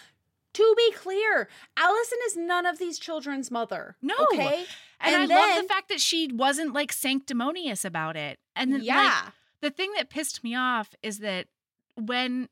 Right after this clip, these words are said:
Speaker 2: she inevitably shows Jake, and Jake, like,
Speaker 1: Uh,
Speaker 2: fucking
Speaker 1: are you
Speaker 2: hits
Speaker 1: ready
Speaker 2: the
Speaker 1: for
Speaker 2: roof.
Speaker 1: this? When
Speaker 2: Yeah.
Speaker 1: Jake tells her,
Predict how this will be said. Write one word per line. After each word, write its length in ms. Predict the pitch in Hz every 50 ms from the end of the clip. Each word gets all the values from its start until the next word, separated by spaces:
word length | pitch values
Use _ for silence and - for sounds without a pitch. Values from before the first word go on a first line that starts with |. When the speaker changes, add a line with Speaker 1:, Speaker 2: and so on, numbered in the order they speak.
| _
Speaker 2:
she 480 | - 220 - - 233 220 214 220 214 - -
inevitably 760 | 214 208 196 196 190 190 196 180 185 180 175 170 175 170 - -
shows 520 | - - - 196 180 175 175 170 165 - - -
Jake, 500 | 156 165 156 147 143 143 _ - - _ _
and 180 | - 180 190 160
Jake, 420 | - 190 180 180 - - - - _ -
like, 160 | 339 330 311
Speaker 1:
Uh, 100 | 311 262
Speaker 2:
fucking 320 | - 175 - - 294 - 294
Speaker 1:
are 60 | 294
you 100 | 294 302
Speaker 2:
hits 100 | 320 302
Speaker 1:
ready 140 | 302 302 -
Speaker 2:
the 60 | -
Speaker 1:
for 80 | - 370
Speaker 2:
roof. 120 | 370 -
Speaker 1:
this? 260 | 392 392 403 403 - -
When 320 | 330 269 277 302 311 285 220
Speaker 2:
Yeah. 140 | 160 117
Speaker 1:
Jake 320 | - 269 277 311 285 - _
tells 380 | - - 277 277 285 311 294
her, 240 | - 359 349 359 349